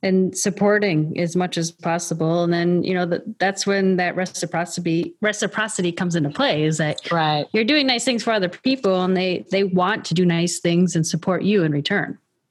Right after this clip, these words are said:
Speaker 2: That's right.
Speaker 1: So what advice would you give the business professional who's looking to grow their network?
Speaker 2: Um, I, you certainly can't do it in a silo. <laughs>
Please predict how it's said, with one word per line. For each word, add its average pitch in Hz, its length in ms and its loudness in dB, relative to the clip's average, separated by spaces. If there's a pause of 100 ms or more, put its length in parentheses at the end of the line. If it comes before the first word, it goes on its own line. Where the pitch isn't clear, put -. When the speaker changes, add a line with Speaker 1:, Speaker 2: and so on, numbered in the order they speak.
Speaker 2:
That's 165 220 -2
right. 139 260 0 (1080)
Speaker 1:
So 285 160 2
what 339 120 4
advice 330 380 2
would 285 100 2
you 277 80 2
give 254 160 2
the 240 60 2
business 226 360 0
professional 233 600 0
who's 226 160 4
looking 202 320 2
to 208 120 0
grow 180 460 2
their 151 140 2
network? - 580 -4 (1040)
Speaker 2:
Um, 269 280 4 (100)
I, 240 240 2 (260)
you 233 140 4
certainly 269 360 2
can't 226 320 0
do 196 120 2
it 196 60 2
in 190 120 2
a 180 60 2
silo. 214 680 2
<laughs> 240 60 2